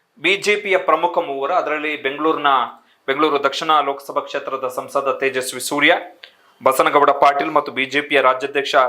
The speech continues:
ಆ, ವಿಜೇಂದ್ರ ಅವರು ಟ್ವೀಟ್ ಅನ್ನ ಮಾಡಿದ್ದಾರೆ. ಆ, ಜ-, ರಾಮೇಶ್ವರಂ ಕೆಫೆ ಓನರ್ ಹತ್ರ ನಾನು ಮಾತಾಡಿದೆ, ನಾಗರಾಜ್ ಅವರ ಜೊತೆಗೆ ಮಾತನಾಡಿದೆ. "ಇದು ಸಿಲಿಂಡರ್‌ನಿಂದ ಆಗಿರುವಂತಹ ಸ್ಫೋಟ ಅಲ್ಲ. ಆ,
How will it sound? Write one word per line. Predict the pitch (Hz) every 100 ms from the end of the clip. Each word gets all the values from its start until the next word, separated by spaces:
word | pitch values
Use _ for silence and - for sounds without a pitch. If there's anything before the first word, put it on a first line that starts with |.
| - - _ _ _ _ _ _ _ -
ಆ, | 127 127
ವಿಜೇಂದ್ರ | 127 139 170 160
ಅವರು | 139 139
ಟ್ವೀಟ್ | - - 170 175
ಅನ್ನ | 143
ಮಾಡಿದ್ದಾರೆ. | 131 120 113 143 - - _ _ _ -
ಆ, | 139 139
ಜ-, | 139 147 131 123
ರಾಮೇಶ್ವರಂ | 131 156 160 175 160 156
ಕೆಫೆ | - 151 165 151 143 135 135 135
ಓನರ್ | 139 156 151
ಹತ್ರ | 143 151
ನಾನು | 135 131 131 135
ಮಾತಾಡಿದೆ, | 135 143 147 131 127
ನಾಗರಾಜ್ | 123 - 139 139
ಅವರ | 131
ಜೊತೆಗೆ | 127 127 123 123
ಮಾತನಾಡಿದೆ. | 120 127 139 131 123 170 - _ _ _ -
"ಇದು | 139
ಸಿಲಿಂಡರ್‌ನಿಂದ | 143 147 151 160 160 160 147 143
ಆಗಿರುವಂತಹ | 135 135 143 139 143 131 135
ಸ್ಫೋಟ | 127 - 139 143
ಅಲ್ಲ. | 135 139
ಆ, | 165